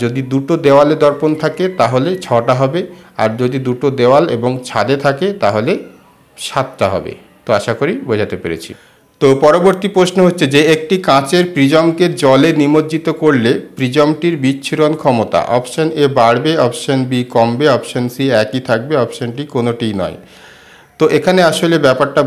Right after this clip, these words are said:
বুঝতে হবে যে বিচ্ছুরণ ক্ষমতা বলতে কী বোঝায়। তো ধরো এই একটা প্রিজম, তো এই প্রিজমের উপর ধরো একটা যৌগিক আলো ফেলা হলো, হ্যাঁ, যার মধ্যে একাধিক আলো আছে, একটা রশ্মিতে ফেলা হলো, যার ফলে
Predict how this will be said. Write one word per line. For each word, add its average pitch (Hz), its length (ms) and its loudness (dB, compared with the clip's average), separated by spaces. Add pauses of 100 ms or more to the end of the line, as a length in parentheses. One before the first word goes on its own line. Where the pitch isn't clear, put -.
বুঝতে 139 300 -4
হবে 120 200 2
যে 110 120 -4 (100)
বিচ্ছুরণ 156 580 -2
ক্ষমতা 127 400 0
বলতে 131 340 -2
কী 127 180 -8
বোঝায়। 101 400 -4 (580)
তো 127 80 0 (320)
ধরো 147 220 4 (240)
এই 151 140 2 (100)
একটা 165 180 -2
প্রিজম, 113 440 0 (280)
তো - 80 -6 (140)
এই 147 60 2 (100)
প্রিজমের 147 460 0
উপর 156 180 -4 (120)
ধরো 143 220 -2
একটা 143 140 -4 (100)
যৌগিক 127 400 -2 (200)
আলো 113 220 0
ফেলা 101 400 -2
হলো, 82 180 -12 (720)
হ্যাঁ, 139 160 -2
যার 120 180 2
মধ্যে 131 180 0
একাধিক 127 400 0
আলো 110 320 2
আছে, 113 120 -4 (100)
একটা - 160 -6
রশ্মিতে 110 480 -4
ফেলা 101 280 0
হলো, 123 180 0
যার 120 300 2
ফলে 147 160 -2